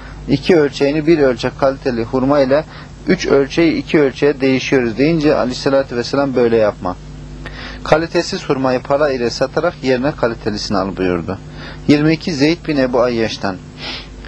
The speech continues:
Ben Sa'd bin Ebu Vakkas'a sült karşılığında arpanın satın alınmasının hükmünü sordum. Sa'd,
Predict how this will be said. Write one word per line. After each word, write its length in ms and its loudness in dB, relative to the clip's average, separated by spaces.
Ben 160 4
Sa'd 380 -2
bin 100 -4
Ebu 260 2
Vakkas'a 600 0
sült 420 0
karşılığında 840 0
arpanın 500 0
satın 380 -4
alınmasının 500 -2
hükmünü 360 2
sordum. 420 -2
Sa'd, 320 0